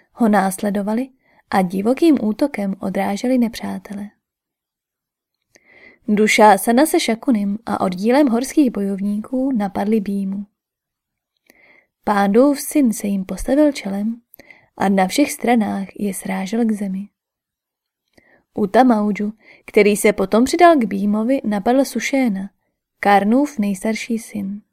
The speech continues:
Utamauja vší silou vystřelil šíp, který Sušénovi utrhl hlavu. Když to spatřil Karna, zmocnil se o zármutek a několik okamžiků ohromeně stál.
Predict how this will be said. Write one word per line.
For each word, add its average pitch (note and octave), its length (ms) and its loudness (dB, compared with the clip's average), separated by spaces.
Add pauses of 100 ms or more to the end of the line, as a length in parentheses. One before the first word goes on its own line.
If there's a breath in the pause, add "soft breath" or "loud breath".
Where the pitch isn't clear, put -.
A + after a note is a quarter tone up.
(1500 soft breath)
Utamauja G#3 840 6
vší E4+ 240 4
silou A#3+ 460 2
vystřelil C4+ 500 2
šíp, A3 500 -6 (420)
který G#3 360 4
Sušénovi G#3+ 720 2
utrhl G#3+ 380 -2
hlavu. G3+ 400 -6 (1600 soft breath)
Když A3 260 0
to G#3 100 -2
spatřil D4 480 0
Karna, G3+ 500 -6 (420)
zmocnil A3 540 2
se E4 160 2
o C#4+ 80 4
zármutek G#3 640 -4 (520)
a G3+ 100 0
několik G3+ 560 2
okamžiků G3+ 640 -2
ohromeně G#3 560 -2
stál. G3 560 -12